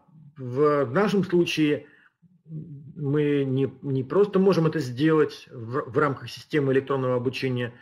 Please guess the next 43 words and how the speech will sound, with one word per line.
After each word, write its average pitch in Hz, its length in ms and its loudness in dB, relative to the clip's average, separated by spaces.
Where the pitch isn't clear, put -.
но 170 220 4
еще 180 420 4
и 180 80 4
наблюдать, 160 760 2
а 123 100 -8
как 175 340 0
же 139 320 0
со 139 140 0
временем, 131 420 2
как 175 180 0
же 143 120 0
изменяются 147 440 0
компетенции 165 800 -2
у 139 160 0
тех - 280 -2
или 143 120 0
иных, 139 480 0
э, 123 340 -6
слушателей, 180 420 0
которые 143 240 0
проходят 135 360 -2
учебные 127 360 -2
дисциплины, 123 720 -4
э, 131 100 0
сравнивать 170 500 4
их 147 120 -8
между 139 200 0
собой, 143 420 2
то - 200 -14
есть 123 140 -6
набирать 160 280 2
некую 139 300 -2
статистику. - 640 -10
А 143 80 0
это 175 200 2
важно 165 400 2
в 117 100 -2
дальнейшем 151 540 0
как 123 180 -8
раз 110 140 -4
для 120 140 -8
того, 160 220 0
чтобы 160 380 0